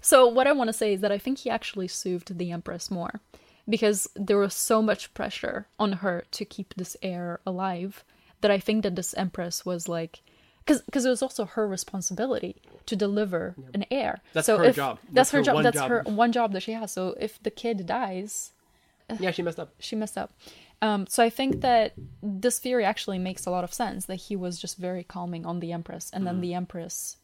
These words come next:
Speaker 1: not being anxious anymore would help, like, the kid feel
Speaker 2: Yeah.
Speaker 1: better.
Speaker 2: Yeah, 'cause if your mom is having a panic attack, then you're not, then you're gonna be a bit stressed, which
Speaker 1: You're
Speaker 2: is
Speaker 1: gonna be
Speaker 2: probably
Speaker 1: a bit
Speaker 2: not gonna
Speaker 1: stressed.
Speaker 2: help you
Speaker 1: Exactly.
Speaker 2: be on the mend. So he was just a bit, like, a little bit of a scam artist, maybe.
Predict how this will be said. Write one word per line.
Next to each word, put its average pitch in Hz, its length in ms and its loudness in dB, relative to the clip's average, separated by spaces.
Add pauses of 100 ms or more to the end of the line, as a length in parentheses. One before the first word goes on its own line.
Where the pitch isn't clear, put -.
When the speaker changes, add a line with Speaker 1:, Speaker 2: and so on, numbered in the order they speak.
(120)
Speaker 1:
not 175 260 -4
being 170 200 -6
anxious 175 380 -6
anymore 165 420 -6
would 165 200 -8
help, 165 360 -12 (160)
like, 175 160 -8
the 170 80 -8
kid 160 240 -12
feel 170 180 -12
Speaker 2:
Yeah. 170 60 -10
Speaker 1:
better. 180 280 -4 (180)
Speaker 2:
Yeah, 165 160 -4
'cause 135 140 -8
if 127 120 -12
your 131 180 -6
mom 123 260 -4
is - 80 -10
having 117 200 -8
a 110 40 -10
panic 127 260 -8
attack, 107 340 -8
then 110 220 -10
you're 107 240 -8
not, 110 240 -12
then 120 160 -4
you're 117 180 -8
gonna 113 220 -8
be 113 180 -10
a - 40 -16
bit - 240 -14
stressed, - 520 -12
which 220 100 0
Speaker 1:
You're 202 100 2
Speaker 2:
is 196 40 0
Speaker 1:
gonna - 0 -
be 180 40 -2
Speaker 2:
probably 135 220 0
Speaker 1:
a - 20 -2
bit 139 100 -2
Speaker 2:
not 147 100 0
gonna 131 200 -4
Speaker 1:
stressed. 131 40 -8
Speaker 2:
help 127 260 -6
you - 60 -2
Speaker 1:
Exactly. - 420 -4 (240)
Speaker 2:
be 139 80 -12
on 123 100 -12
the 127 60 -12
mend. 123 140 -12 (300)
So 214 140 2
he 220 100 2
was 226 140 -2
just 202 260 -6
a 240 40 -2
bit, 190 240 -6
like, 131 280 -10 (520)
a - 40 -14
little 277 180 -8
bit 233 100 -4
of 185 60 -10
a 175 40 -4
scam 330 300 -10
artist, - 360 -16
maybe. - 240 -18